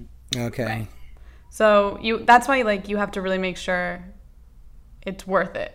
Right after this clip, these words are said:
Speaker 2: you know? Like, you should leave and do a, a feature if it really is, like,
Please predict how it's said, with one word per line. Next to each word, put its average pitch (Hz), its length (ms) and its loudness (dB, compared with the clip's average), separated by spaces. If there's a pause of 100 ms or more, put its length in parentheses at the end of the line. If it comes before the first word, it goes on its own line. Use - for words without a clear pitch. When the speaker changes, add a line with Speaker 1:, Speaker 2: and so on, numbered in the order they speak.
Speaker 2:
you 208 100 -2
know? 185 300 -2
Like, 190 280 -2
you 190 120 -6
should 185 260 -6
leave 190 180 -4
and 185 160 -6
do 175 240 -8 (220)
a, 202 60 -6
a - 20 -6
feature 202 340 -12
if - 160 -8
it 185 80 -8
really - 300 -6
is, - 180 -14
like, - 180 -12